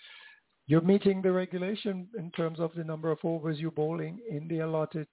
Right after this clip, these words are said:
time slot. All right, so what do you think of the, uh, the Ben Stokes decision to retire from O D I? Is that going to help England, or perhaps set England back?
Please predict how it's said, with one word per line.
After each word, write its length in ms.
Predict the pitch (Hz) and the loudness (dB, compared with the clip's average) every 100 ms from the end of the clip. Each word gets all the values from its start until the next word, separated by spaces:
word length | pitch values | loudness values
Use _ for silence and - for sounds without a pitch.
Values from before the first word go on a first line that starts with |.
| - | -2
time 300 | 160 156 151 - | 0 0 -6 -6
slot. 260 | 185 202 131 - _ _ - - - - - - | -2 -2 -4 -10 _ _ -20 -20 -20 -20 -20 0
All 180 | 160 190 | 6 8
right, 240 | 247 233 - _ | 8 4 2 _
so 200 | 190 185 - _ _ _ | 4 4 2 _ _ _
what 220 | 151 196 | -2 -2
do 60 | 233 | 0
you 140 | 247 240 - | -4 -6 -8
think 300 | 247 226 214 | -10 -6 -6
of 100 | 214 _ | -6 _
the, 500 | 214 202 196 190 185 | -4 -4 0 4 4
uh, 80 | 196 | 4
the 80 | 165 | -2
Ben 320 | - 180 180 - | 2 2 2 0
Stokes 360 | - 185 185 - - | 4 4 4 -4 -4
decision 760 | 175 180 165 165 160 160 160 - - | -2 2 2 2 0 -2 -10 -8 0
to 220 | 160 156 | 2 2
retire 580 | 156 - 165 151 147 147 - | -2 0 2 4 2 0 0
from 180 | 147 160 | 0 0
O 240 | 214 147 147 | -2 -2 -2
D 160 | 151 | 0
I? 220 | 143 135 | 0 0
Is 140 | 147 131 | -2 0
that 180 | 156 - | 0 2
going 140 | 180 | 2
to 100 | 185 | 4
help 260 | 156 165 180 _ - _ | 4 4 2 _ -20 _
England, 420 | 185 180 180 180 | -2 0 0 -2
or 380 | 156 147 147 147 - _ _ _ - _ _ _ - _ _ _ | 0 0 0 -2 -8 _ _ _ -20 _ _ _ -20 _ _ _
perhaps 320 | - 139 135 - | -6 -4 -4 0
set 160 | 165 143 254 | 2 2 -2
England 440 | 156 147 139 135 | -6 0 0 0
back? 240 | 135 - | -4 -6